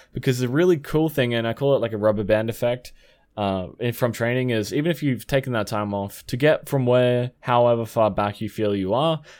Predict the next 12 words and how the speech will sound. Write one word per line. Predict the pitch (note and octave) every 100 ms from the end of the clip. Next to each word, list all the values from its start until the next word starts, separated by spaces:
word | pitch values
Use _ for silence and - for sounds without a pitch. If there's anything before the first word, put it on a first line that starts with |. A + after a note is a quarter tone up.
| _ -
to | A2+
where | A2+
you | A2
were | G#2+ G#2
before | A2 - C3 A#2+
is | A#2+
gonna | C3 C3+
take | C#3 C3 B2+
a | A2+
significantly | - G#2+ A#2+ C3+ C#3 C#3+ C3+ C3
less | G#2+ G#2+ B2 -
time | - A2 A#2 C#3+